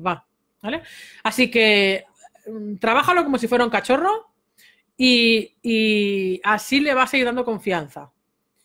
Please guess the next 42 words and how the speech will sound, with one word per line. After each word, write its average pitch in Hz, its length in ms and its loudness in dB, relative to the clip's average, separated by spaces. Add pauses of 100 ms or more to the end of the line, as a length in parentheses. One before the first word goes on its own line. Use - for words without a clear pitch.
(380)
Porque 214 200 -2
si 226 140 -4
por 202 200 -4
lo 208 120 2
que 214 100 0
sea 262 300 2
el 202 60 2
animal 220 340 -2
tiene 240 280 0
porción 220 280 -4
de 214 80 -2
recursos 190 520 -4
y 208 120 -4
no 233 120 0
te 269 80 0
la 269 100 0
manifiesta 220 600 0
desde 196 200 -2
el 196 60 -4
principio, 202 520 -4 (360)
pero 208 160 0
te 214 80 2
la 208 100 2
puede 226 160 6
llegar 226 220 4
a 220 40 2
manifestar 208 420 -2
más 190 140 -4
adelante, 220 520 0 (260)
no 240 100 4
esperes 247 340 2
a 214 60 0
más 202 160 -2
adelante, 226 460 -2
sino - 300 -14
que 202 80 -4
empieza 202 240 -6
a 214 40 -6
trabajar 208 340 -2
desde 196 280 -2
ya, 156 180 -2 (800)
¿vale? 214 220 -14